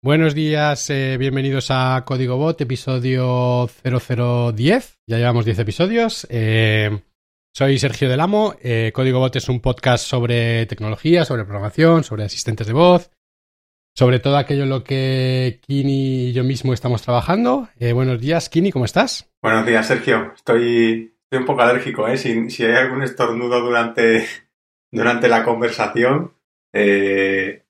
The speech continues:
Speaker 2: es, es simplemente estacional. No pasa nada.
Speaker 1: Estupendo. Eh, hoy yo espero que, que las alergias, no sé este año con lo del covid si las alergias serán más fuertes, menos fuertes, no tengo ni idea.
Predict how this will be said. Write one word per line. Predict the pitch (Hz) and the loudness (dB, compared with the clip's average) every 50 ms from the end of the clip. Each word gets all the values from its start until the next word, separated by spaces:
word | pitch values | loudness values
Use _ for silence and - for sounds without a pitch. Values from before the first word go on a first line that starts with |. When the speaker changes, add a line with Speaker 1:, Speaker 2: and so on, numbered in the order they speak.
| _ | _
Speaker 2:
es, | - 117 113 110 - - | 0 0 2 2 -2 -2
es | 117 113 113 - | -2 -2 0 0
simplemente | 123 117 113 - 123 117 117 117 117 - 123 113 110 107 104 101 101 101 98 98 95 92 92 - _ _ _ | -2 -4 -2 -2 -2 0 0 -4 0 2 2 2 2 0 -2 -2 0 0 -2 -2 -4 -6 -8 -10 _ _ _
estacional. | - 104 98 - 104 101 - 104 98 98 92 85 - - _ _ _ _ _ _ - | -4 -4 0 0 -2 2 2 2 2 2 0 -2 -6 -12 _ _ _ _ _ _ -6
No | 101 | 2
pasa | 104 104 104 - 98 | 2 2 2 2 2
nada. | 92 92 90 95 95 - _ _ _ _ _ _ _ _ _ - | 2 2 2 2 0 -2 _ _ _ _ _ _ _ _ _ -12
Speaker 1:
Estupendo. | - - 117 101 117 117 110 110 - - - _ _ _ | -8 -8 0 2 2 4 4 2 0 -4 -14 _ _ _
Eh, | - 127 123 123 120 120 120 120 120 120 120 120 120 - _ _ | -2 0 2 2 2 2 2 2 2 2 0 0 -2 -6 _ _
hoy | - 135 143 147 147 147 147 147 143 143 143 139 139 139 135 135 135 127 104 - - | -4 -4 -2 -2 0 -2 -2 -2 -2 -2 -2 -2 -2 -2 -2 -2 -4 -4 -6 -10 -8
yo | 110 127 131 139 143 143 135 131 131 127 | -6 -2 0 0 2 2 2 2 2 0
espero | 120 - - 123 123 104 | -2 -2 -2 -4 -2 0
que, | 120 117 113 110 110 107 107 101 104 90 - - _ _ _ _ _ _ _ _ _ _ _ _ _ _ _ _ _ _ | 0 0 2 2 2 2 2 0 0 -2 -6 -12 _ _ _ _ _ _ _ _ _ _ _ _ _ _ _ _ _ _
que | - | 0
las | 110 95 - | 0 2 2
alergias, | 113 104 110 107 - - 123 117 110 113 | 2 0 0 -2 -2 -2 0 0 2 0
no | 127 | 0
sé | 127 - | -2 -2
este | 151 - - 131 | -4 -2 0 0
año | 120 120 110 | 0 0 0
con | 113 107 | 0 -2
lo | 107 104 | 0 0
del | 104 104 101 101 98 98 98 95 - | 0 0 0 0 -2 -2 -4 -4 -2
covid | - 110 110 107 | -2 -2 -2 -2
si | - - 110 | -4 -6 -4
las | 101 98 | -2 0
alergias | 107 104 104 - - 117 - - - - - _ _ _ _ _ _ _ _ _ _ _ _ | 0 0 0 2 4 2 2 2 0 -8 -10 _ _ _ _ _ _ _ _ _ _ _ _
serán | _ 113 101 104 104 | _ 0 0 2 2
más | 104 117 - - | 2 2 0 2
fuertes, | - 123 131 135 - 143 - | 0 0 0 2 2 0 2
menos | 127 113 113 107 | 2 0 0 -2
fuertes, | - - 135 147 - 147 | -2 -4 -4 -2 -2 -2
no | 127 110 | -2 -2
tengo | 117 110 | -2 -4
ni | 110 110 | -2 -2
idea. | 120 139 175 180 _ | -2 -2 -4 -4 _